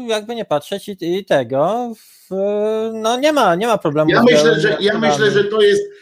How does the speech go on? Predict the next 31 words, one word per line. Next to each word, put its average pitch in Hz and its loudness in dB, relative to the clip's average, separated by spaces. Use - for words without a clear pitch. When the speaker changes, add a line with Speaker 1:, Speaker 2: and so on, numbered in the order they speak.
Speaker 2:
że 180 2
to 208 -2
jest, 196 0
y, 175 0
po 185 0
pierwsze 196 -2
element 160 -2
prowokacji, 180 -8
a - -12
po 190 -6
drugie, 202 -2
y, 175 0
zwrócenia 190 2
na 170 -2
siebie 170 0
uwagę, 165 2
y, - -2
uwagi 135 -6
dodatkowej, 123 -8
a 175 -6
po 175 -6
drugie, 208 0
y, - -12
jest 202 -6
to - -8
element, 190 0
y, 160 4
takiej 170 0
trochę 247 0
moim 220 0
zdaniem, 185 -2